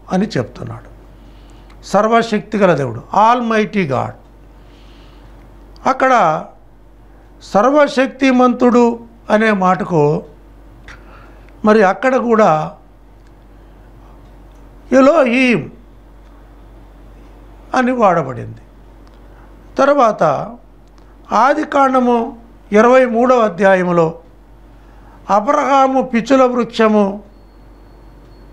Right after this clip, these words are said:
మరి నాటి నిత్యుడైన దేవుని నామమున ప్రార్థన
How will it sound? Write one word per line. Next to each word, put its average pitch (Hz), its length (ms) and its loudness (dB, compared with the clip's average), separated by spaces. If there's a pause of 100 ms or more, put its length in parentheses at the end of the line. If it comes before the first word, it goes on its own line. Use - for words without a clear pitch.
(640)
మరి 190 460 0 (320)
నాటి 196 680 0 (1160)
నిత్యుడైన 262 1000 0 (1900)
దేవుని 262 540 2
నామమున 202 600 0
ప్రార్థన 247 640 0